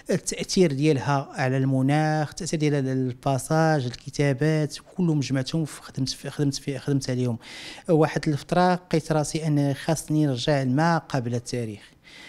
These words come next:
هاد ال-، هاد الحوار اللي كان بيني وبين الانسان ما قبل التاريخ،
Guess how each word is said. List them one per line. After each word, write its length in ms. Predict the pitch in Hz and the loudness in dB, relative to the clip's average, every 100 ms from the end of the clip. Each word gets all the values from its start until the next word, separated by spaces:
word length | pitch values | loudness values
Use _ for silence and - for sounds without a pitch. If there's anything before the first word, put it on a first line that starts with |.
| - - | -20 -4
هاد 400 | 135 107 143 135 | -2 0 0 2
ال-، 280 | 135 139 160 | 2 2 0
هاد 240 | - 139 127 | 0 0 0
الحوار 640 | 127 143 143 156 147 127 | -2 0 2 4 2 0
اللي 200 | 127 127 | -2 -2
كان 340 | 123 - 135 123 | -2 0 2 2
بيني 280 | 117 131 139 | 0 0 2
وبين 360 | 123 131 123 | 2 2 2
الانسان 460 | 123 147 127 135 127 | 0 -2 0 0 0
ما 80 | 123 | -2
قبل 240 | - 120 | -4 -4
التاريخ، 380 | 120 - 139 | -4 -4 -6